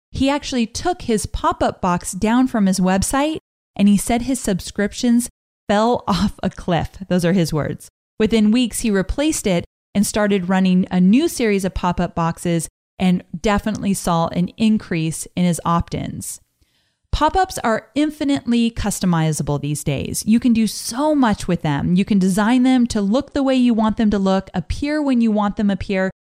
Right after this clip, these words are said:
and to not appear when you do not want them to appear. What I love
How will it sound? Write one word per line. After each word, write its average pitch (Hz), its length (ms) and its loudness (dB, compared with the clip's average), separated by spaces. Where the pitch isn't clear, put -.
and 196 200 0
to 208 120 -2
not 220 500 0
appear 185 420 0
when 180 180 0
you 180 100 2
do 196 160 -2
not 196 400 2
want 175 180 -2
them 165 140 -2
to 156 140 0
appear. - 440 -4
What 226 160 0
I 269 160 2
love 175 320 0